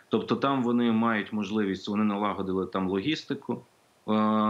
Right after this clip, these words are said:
непогано, як думає наш ворог, вони мають можливість продовжувати там ці наступальні дії. І, звичайно, що саме в цьому місці вони, е, якраз по цій лінії Бахмут-Авдіївка,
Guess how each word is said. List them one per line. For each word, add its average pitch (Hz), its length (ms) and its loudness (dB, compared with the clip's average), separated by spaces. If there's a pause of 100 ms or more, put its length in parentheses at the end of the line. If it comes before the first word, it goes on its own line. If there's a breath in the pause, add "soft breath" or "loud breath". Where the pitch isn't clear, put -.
(100)
непогано, 113 580 2
як 98 260 -2
думає 98 320 0
наш 95 300 -2
ворог, 95 460 -2
вони 110 180 2
мають 107 320 2
можливість 101 460 0
продовжувати 95 640 0
там 95 260 0
ці - 160 -4
наступальні 98 680 -2
дії. 143 400 -2 (520 soft breath)
І, 160 140 4
звичайно, 131 560 0
що 110 420 2
саме 117 340 2
в 98 40 -4
цьому 113 240 2
місці 110 380 0
вони, 98 300 2
е, 101 120 -2 (720 loud breath)
якраз 104 340 0
по - 140 -6
цій 104 220 -2
лінії 107 340 4
Бахмут-Авдіївка, 101 1200 -2